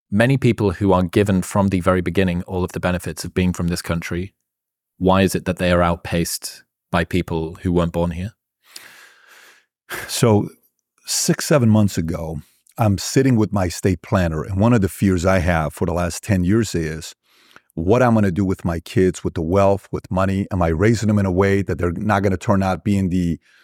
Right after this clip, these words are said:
Speaker 2: you know, the snobby, arrogant kid that, you know,
Speaker 1: Silver spoon.
Speaker 2: Oh, man, I cannot s-, I never liked those kids in school. Those are the kids I got into fights with. I never liked those kids. So I don't wanna raise those types of kids. And then you go and read these books about which families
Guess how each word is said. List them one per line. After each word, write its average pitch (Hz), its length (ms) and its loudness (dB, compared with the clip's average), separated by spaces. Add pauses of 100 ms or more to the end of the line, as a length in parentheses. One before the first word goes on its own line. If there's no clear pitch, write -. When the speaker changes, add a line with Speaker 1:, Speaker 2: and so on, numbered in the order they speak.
(140)
Speaker 2:
you 101 160 4
know, 80 440 0
the 87 240 -2
snobby, 101 680 0
arrogant 104 540 -2
kid 101 420 0
that, 90 240 -6
you 107 140 -4
know, 95 80 -4
Speaker 1:
Silver 98 280 2
spoon. 90 440 0
Speaker 2:
Oh, 104 200 2
man, 95 220 0
I 113 140 2
cannot 85 340 -2
s-, - 200 -10
I 98 100 4
never 95 160 2
liked 113 220 2
those 78 160 -4
kids 80 200 -6
in 82 80 -10
school. - 420 -2
Those 104 200 0
are 101 40 2
the 82 80 -4
kids 87 180 -4
I 82 100 -2
got 85 140 -4
into 80 140 -10
fights 113 320 0
with. - 80 -10
I 90 100 -2
never 87 300 2
liked 80 220 -2
those 78 180 -8
kids. - 320 -10 (640)
So - 140 2
I 104 60 4
don't 139 100 4
wanna 113 140 2
raise 101 260 2
those 98 200 -2
types 85 200 -2
of - 120 -8
kids. 160 280 0
And 104 100 2
then 98 100 0
you 104 100 2
go 117 240 2
and 98 140 0
read 107 180 4
these 92 220 -2
books - 280 -4
about 85 380 -2
which 104 280 0
families 87 680 -2